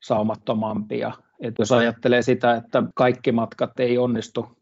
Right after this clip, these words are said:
kävellen, pyörällä tai autolla tai julkisella, vaan se on näiden eri asioiden yhdistelemistä, niin sellainen niin kuin mahdollisimman kitkaton vaihto välineestä toiseen. Oikea-aikainen, sun ei tarvitse odottaa kauaa, mutta, mutta toisaalta ei tarvitse kiirehtiäkään.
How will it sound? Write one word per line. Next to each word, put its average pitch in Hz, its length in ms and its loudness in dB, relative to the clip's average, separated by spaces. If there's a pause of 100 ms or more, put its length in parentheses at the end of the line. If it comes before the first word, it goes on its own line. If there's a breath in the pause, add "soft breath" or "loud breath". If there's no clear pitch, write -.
(160)
kävellen, 110 580 -4
pyörällä 117 440 -2
tai 117 160 -2
autolla 113 520 -2
tai 120 260 -4
julkisella, 117 640 -2
vaan 117 260 -4 (120)
se - 140 -6
on 117 160 0
näiden 117 320 0
eri 120 280 0
asioiden 120 640 -2
yhdistelemistä, 117 1200 -2
niin 107 340 0 (140)
sellainen 113 460 2
niin 110 180 -2
kuin 110 140 0
mahdollisimman 117 800 0
kitkaton 113 720 -4
vaihto 120 440 -2
välineestä 117 520 -6
toiseen. 120 800 -8 (260)
Oikea-aikainen, 123 880 2
sun 120 200 -2
ei 117 100 -2
tarvitse 113 340 0
odottaa 117 580 -4
kauaa, 117 500 0
mutta, 117 500 -4
mutta 117 300 -4
toisaalta 113 460 -2
ei 110 80 -4
tarvitse 110 360 -2
kiirehtiäkään. 113 1160 -4